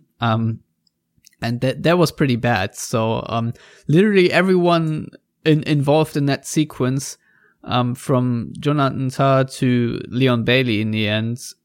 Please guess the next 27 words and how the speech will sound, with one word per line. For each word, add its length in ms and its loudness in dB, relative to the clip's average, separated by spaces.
every 360 2
four 420 -2
or 80 2
five 380 0
Dortmund 320 0
players 440 0
around 340 0
that 120 0
who 140 -4
could 160 0
have 160 -2
done 160 0
something 320 -2
about 340 0
it 220 -4
did 240 -6
exactly 500 0
the, 180 2
the 120 -2
worst 520 0
thing 300 0
possible. 640 0
And 420 -2
this 220 2
sort 200 0
of 100 -2
bodilessness 1300 0